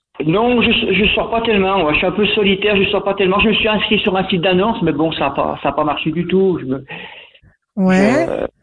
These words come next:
Speaker 2: Un,
Speaker 1: tombé sur des
Speaker 2: deux, trois,
Speaker 1: personnes.
Speaker 2: quatre, cinq, sept. Ah, les sites, faites attention, hein.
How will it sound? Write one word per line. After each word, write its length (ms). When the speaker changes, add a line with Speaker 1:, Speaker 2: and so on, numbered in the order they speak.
Speaker 2:
Un, 100
Speaker 1:
tombé 160
sur 180
des 120
Speaker 2:
deux, 120
trois, 320
Speaker 1:
personnes. 160
Speaker 2:
quatre, 340
cinq, 360
sept. 340
Ah, 200
les 80
sites, 280
faites 140
attention, 520
hein. 140